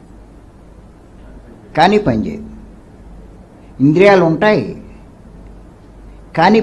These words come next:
పనిచేయవు. దీన్ని సుషుప్త అవస్థ అంటారు.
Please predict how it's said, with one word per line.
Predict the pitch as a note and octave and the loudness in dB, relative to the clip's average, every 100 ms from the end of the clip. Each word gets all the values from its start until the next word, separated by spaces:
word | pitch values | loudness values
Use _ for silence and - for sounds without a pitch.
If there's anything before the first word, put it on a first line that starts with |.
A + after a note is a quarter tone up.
| D3+ | 2
పనిచేయవు. | B2+ G#2 F2+ - - - - - - - - - - - - - - - - - - - - - - - - - - - - - - B2+ | 0 0 -6 -14 -20 -20 -20 -20 -20 -20 -20 -20 -20 -20 -20 -20 -20 -20 -20 -20 -20 -20 -20 -20 -20 -20 -20 -20 -20 -20 -20 -20 -10 -4
దీన్ని | G3 G#3+ D#3 A#2 C3 - - - | 0 2 4 2 -2 -10 -16 -2
సుషుప్త | F3 F3+ A#3+ A#3+ - A3 - - D3 | 0 2 0 -2 0 0 -2 -6 0
అవస్థ | C#3 C#3+ - C#3 | 2 2 2 2
అంటారు. | B2 A#2+ A2+ | 2 0 -2